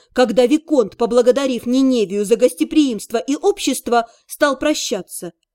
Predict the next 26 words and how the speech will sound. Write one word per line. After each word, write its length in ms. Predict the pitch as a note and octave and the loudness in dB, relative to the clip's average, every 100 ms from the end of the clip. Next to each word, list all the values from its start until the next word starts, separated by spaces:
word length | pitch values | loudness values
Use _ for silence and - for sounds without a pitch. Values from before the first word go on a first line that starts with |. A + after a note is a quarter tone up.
| _ _ _ _ - | _ _ _ _ 4
Хм, 300 | D4 A3+ E3+ _ _ _ _ | 4 4 -2 _ _ _ _
целуя 420 | - C#4 C4 B3 | 0 2 6 6
мне 240 | A#3+ B3 B3+ | 6 2 2
руку 400 | B3 - A3+ - _ - | 2 0 -2 -2 _ 2
и 100 | C#4 | 6
никак 420 | D4 D4 A#3+ - | 6 4 -2 0
не 100 | A#3+ | -2
выпуская, 720 | C4+ D4 D#4+ - A4+ D4+ B3+ _ | 0 0 -2 0 0 2 0 _
хотя 360 | - D4 C4+ C#4+ | -2 0 2 2
я 180 | B3+ D4 | 2 2
аккуратненько 920 | - D#4+ G4 G#4+ D#4+ B3+ A#3 A#3+ C4+ | 0 0 4 4 2 0 -2 0 2
пыталась 540 | C4 G4 F4+ C4+ B3+ | 2 2 2 2 2
её 240 | C#4+ C#4+ E4+ | 2 4 2
отобрать, 560 | F4 G#4 E4+ A#3+ - _ _ _ | 2 -2 -2 -2 -6 _ _ _
он 240 | D4+ D4+ D4 | 2 2 4
пытался 480 | E4+ E4 C4+ B3+ | 2 2 0 2
намекнуть, 500 | C4+ D4+ E4+ A#4 A#4 - _ - | 2 2 2 2 0 -2 _ -16
что 340 | - F4+ E4+ | 0 6 6
был 200 | D#4+ E4+ | 8 6
бы 140 | F4+ | 8
счастлив 600 | G4+ - A#4 F#4 - D4+ - | 4 2 -2 -2 0 -2 0
и 120 | - F4+ | 2 2
завтра 520 | D#4 F4 G3+ - A#3 | 2 0 0 -4 0
составить 480 | C4 B3 C4 B3+ C4 | 0 2 0 0 2
мне 180 | C#4+ | 2
компанию. 680 | D4 F4 F#4 D4 G3+ F3+ E3+ | 2 0 0 -2 -4 -4 -6